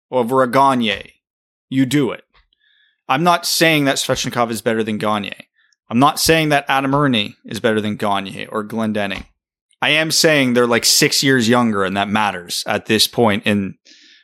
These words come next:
where the Red Wings are at. So I'm, again, I don't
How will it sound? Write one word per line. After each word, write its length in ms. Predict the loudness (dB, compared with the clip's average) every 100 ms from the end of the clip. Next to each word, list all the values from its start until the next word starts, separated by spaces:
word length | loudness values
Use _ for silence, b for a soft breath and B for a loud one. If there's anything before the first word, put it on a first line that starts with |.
| _
where 180 | 2 4
the 100 | 4
Red 200 | 2 2
Wings 220 | 0 0
are 120 | 0
at. 260 | 0 -2 -2
So 420 | 0 2 2 0 -4 B B B B B B B B B B _ _ _
I'm, 640 | 0 2 2 2 2 -2 -6 B B B B B B B B _ _ _ _ _ -2
again, 460 | 0 2 0 0
I 200 | -2 0
don't 320 | 2 2 0